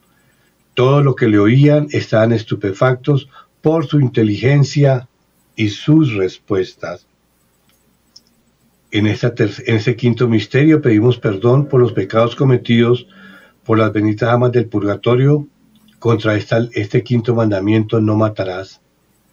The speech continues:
Pidamos perdón de corazón en este momento por aquellas almas del purgatorio que durante su vida cometieron asesinatos, abortaron, practicaron para sí mismos la eutanasia, los que se suicidaron,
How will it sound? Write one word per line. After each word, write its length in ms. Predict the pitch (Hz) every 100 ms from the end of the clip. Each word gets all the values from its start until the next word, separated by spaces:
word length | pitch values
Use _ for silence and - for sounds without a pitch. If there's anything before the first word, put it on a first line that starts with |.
| _ _ _ _ _ _ _ _ -
Pidamos 380 | 127 131 165
perdón 480 | - 151 117 131 151
de 100 | 156
corazón 520 | 147 123 110 - 135
en 120 | 139 131
este 220 | 127 151
momento 680 | 131 110 127 139 151 156 - - - -
por 140 | 123
aquellas 460 | 110 113 120 131 131
almas 240 | 139 139
del 160 | 131 120
purgatorio 680 | 113 107 104 - 139 156 147
que 100 | 120
durante 420 | 107 110 101 107
su 200 | - 104
vida 380 | 110 127 139 131 _ _ _
cometieron 720 | - 117 110 107 117 123 139 -
asesinatos, 1300 | 120 143 147 143 135 147 127 117 110 98 92 - _ _ _ _
abortaron, 880 | 110 104 101 - 117 123 127 98 - _ _ _ _
practicaron 680 | 117 113 107 98 113 117 120
para 220 | 113 104
sí 160 | - 117
mismos 360 | 113 117 120
la 120 | 117
eutanasia, 840 | 101 98 - 98 113 135 - 101 - _ _ _ _ _ -
los 380 | 120 143 165 -
que 220 | 160 160
se 300 | 139 151 156
suicidaron, 1000 | - 135 123 120 104 113 143 127 101